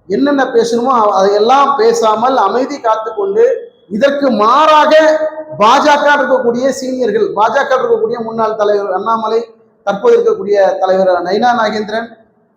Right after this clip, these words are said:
வானதி சீனிவாசன், தமிழிசை சவுந்தரராஜன், எச் ராஜா போன்றவர்கள் அண்ணா, அதிமுக எந்த இடத்துல இருந்து என்ன பேசணுமோ அதை அந்த இடத்துல இருந்து பாஜக பேசிக்கிட்டு இருக்குங்க அப்படின்னு அதிமுக தொண்டர்களுக்கு மிகப்பெரிய ஒரு ஆவேசமான ஒரு தகவல் போகுது.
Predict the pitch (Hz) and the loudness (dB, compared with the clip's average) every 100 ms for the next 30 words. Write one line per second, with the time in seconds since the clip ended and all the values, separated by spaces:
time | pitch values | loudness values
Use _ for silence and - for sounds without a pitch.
0 | _ 160 208 262 254 226 226 220 214 208 | _ -2 0 2 0 -2 -2 0 0 0
1 | 220 233 - - - - 202 269 262 226 | 0 -2 -6 -14 -12 -6 -2 0 0 -2
2 | 214 214 214 208 220 233 - - - 190 | -2 0 0 2 0 -4 -10 -16 -2 -2
3 | - 285 285 269 - 233 240 226 220 269 | 0 2 4 2 2 0 0 0 2 0
4 | 262 - - _ _ - 196 254 302 302 | -2 -8 -16 _ _ -6 -4 0 0 0
5 | 254 196 214 - 294 302 294 262 269 277 | 0 2 2 2 2 2 4 4 4 2
6 | 277 277 254 247 214 247 269 240 233 226 | 2 2 0 2 2 2 2 2 2 0
7 | 233 302 311 - 185 202 233 226 254 247 | 0 0 0 -2 -2 0 0 2 0 0
8 | 247 233 233 226 196 247 311 285 302 254 | 2 2 2 0 0 2 2 2 0 0
9 | 254 - 233 220 202 196 202 202 - - | -2 -4 -14 -14 -8 -2 0 0 -4 -14
10 | _ 196 214 226 277 247 196 170 214 277 | _ -6 -2 0 2 2 0 0 0 0
11 | 294 269 254 226 226 214 208 269 214 233 | 0 2 2 0 0 0 0 -4 -4 -2
12 | 233 254 269 220 214 254 254 254 233 240 | 2 2 2 2 0 0 -2 -2 -4 -2
13 | 226 208 185 - 190 220 220 - 185 165 | -2 -2 -4 -2 -4 -2 -4 -6 -10 -10
14 | - | -12